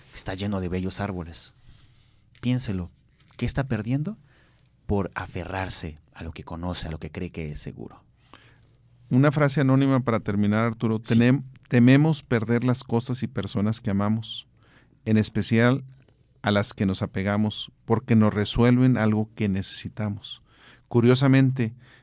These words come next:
Speaker 2: cuando llegamos a apegarnos tanto a alguien, lo que empezamos a perder es a nosotros mismos". Que tengan ustedes muy buenas tardes. Los invitamos a continuar con nuestra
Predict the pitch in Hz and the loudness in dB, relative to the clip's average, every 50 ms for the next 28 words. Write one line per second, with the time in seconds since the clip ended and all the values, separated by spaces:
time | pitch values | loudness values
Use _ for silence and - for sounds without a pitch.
0 | _ _ - 117 117 110 113 107 107 107 107 117 123 135 135 131 131 113 - - | _ _ 0 2 4 6 4 4 4 2 4 4 4 4 2 2 0 -2 0 -2
1 | 107 98 107 107 110 113 117 110 - - 117 107 107 101 107 104 107 110 110 107 | -4 -2 0 -2 0 0 -2 -4 -2 0 2 2 2 2 0 0 2 2 0 2
2 | 110 123 127 135 - - - - 101 101 - 104 98 87 - 101 - - 95 101 | 0 0 0 -2 -4 -10 -10 -6 -6 -6 -4 -4 -4 -4 -4 -6 -4 -2 -2 -2
3 | 107 113 110 - - 95 87 90 98 101 98 - - _ _ _ _ _ _ _ | -2 -2 -4 -4 -6 -8 -6 -4 -4 -6 -6 -8 -14 _ _ _ _ _ _ _
4 | - - 90 - 104 87 85 - - - - - 92 - - 64 64 - - - | -12 -8 -4 -2 0 -2 -2 -2 -4 -6 -6 -6 -10 -8 -8 -10 -10 -10 -14 -18
5 | - - - - - _ _ _ _ _ _ _ _ _ - - - - 117 113 | -18 -18 -18 -18 -20 _ _ _ _ _ _ _ _ _ -8 -6 0 4 6 6
6 | 113 113 117 107 - - 110 107 107 110 104 - - - _ _ - 107 98 98 | 8 6 4 2 0 0 2 4 4 2 2 -2 -8 -16 _ _ 0 0 2 2
7 | 98 98 101 - 127 127 131 139 131 107 - - 123 131 127 - 120 110 107 104 | 2 0 0 0 2 2 4 4 4 2 4 4 4 4 4 4 4 4 4 2
8 | - 101 - - 110 104 - 95 95 95 95 - - - 85 85 90 92 - - | 0 -2 -2 -2 -4 -2 -2 -2 -2 -2 -2 -2 -4 -6 -4 0 0 0 -2 -4
9 | - 92 82 - - | -8 -10 -10 -10 -12